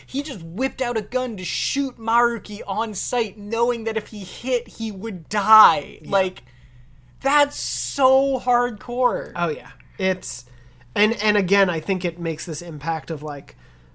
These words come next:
Speaker 2: for the group, obviously over the last month, understandably, they've been like, "This Akechi guy, he's, he's a bit much now, isn't he?" And it's like, he was, but also, wow, that really kind of changes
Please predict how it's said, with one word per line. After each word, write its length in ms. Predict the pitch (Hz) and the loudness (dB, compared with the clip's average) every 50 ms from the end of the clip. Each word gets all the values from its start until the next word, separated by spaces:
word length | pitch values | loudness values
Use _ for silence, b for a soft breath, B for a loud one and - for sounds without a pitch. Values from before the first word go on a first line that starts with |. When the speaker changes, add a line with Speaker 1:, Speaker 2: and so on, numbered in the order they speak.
| b b | b b
Speaker 2:
for 200 | - - 214 208 | -2 2 4 4
the 100 | 190 185 | 4 4
group, 480 | - - 160 185 196 180 156 - - - - b b b b b b - - | 0 2 4 6 6 6 6 2 -6 -16 -20 b b b b b b 2 6
obviously 500 | 190 208 208 202 190 180 - 185 170 160 | 8 8 8 6 4 0 0 -2 -2 -4
over 140 | 156 151 151 | -4 -4 -4
the 80 | 151 | -4
last 260 | 151 151 156 147 - | -4 -4 -4 -6 -4
month, 180 | 180 175 165 - | -4 -4 -6 -4
understandably, 720 | - - 262 233 196 - - 220 214 202 185 160 156 156 151 | -4 -4 -4 -4 -4 -6 -4 -2 -2 -2 -2 -2 -4 -4 -4
they've 140 | 160 156 143 | -4 -6 -6
been 120 | 160 156 | -6 -6
like, 200 | 160 156 151 - B B B B B B | -6 -6 -8 -10 B B B B B B
"This 200 | B 480 453 - | B 2 2 2
Akechi 400 | 226 - - 214 196 - - 160 | 0 -2 -2 -2 -2 -2 -4 -10
guy, 300 | - 190 - 165 - - - b b b b b b b b b | -10 -10 -12 -12 -14 -16 -20 b b b b b b b b b
he's, 420 | - - - 453 453 403 - - - | -20 -10 -2 0 0 0 0 -2 -8
he's 420 | - 262 - - 392 403 370 - | -10 -12 -12 -8 -4 -4 -2 -2
a 60 | 185 | -2
bit 180 | 143 170 156 139 160 | -2 -2 -4 -6 -6
much 320 | 151 143 143 - - 180 | -10 -10 -10 -10 -12 -14
now, 260 | 143 135 127 113 127 | -14 -16 -16 -14 -12
isn't 260 | 156 160 151 185 180 156 | -8 -6 -4 -2 -2 -2
he?" 240 | 190 196 202 202 - | 0 -2 -2 -4 -4
And 140 | 220 180 175 | -6 -4 -4
it's 160 | 170 - - | -4 -4 -4
like, 200 | 180 170 160 - - - - | -4 -4 -4 -6 -12 -20 -16
he 160 | - - 254 | -10 -6 -4
was, 560 | 285 349 330 254 170 156 156 151 147 - - - - | 0 4 4 4 4 2 -2 -4 -6 -8 -10 -10 -6
but 140 | - 196 190 | 0 2 2
also, 340 | 196 196 180 - 196 180 160 | 4 2 2 0 -2 -4 -4
wow, 380 | 147 147 156 151 143 135 135 127 | -4 -2 -2 -2 -2 -4 -6 -8
that 200 | 160 151 143 190 | -8 -10 -8 -8
really 460 | 170 156 151 151 147 147 143 139 - - | -8 -8 -8 -6 -8 -8 -8 -10 -12 -14
kind 240 | - 165 147 139 | -12 -12 -10 -12
of 100 | 143 - | -12 -12
changes 540 | - - 165 143 135 - 147 139 131 - - | -12 -12 -10 -10 -10 -10 -12 -12 -12 -12 -14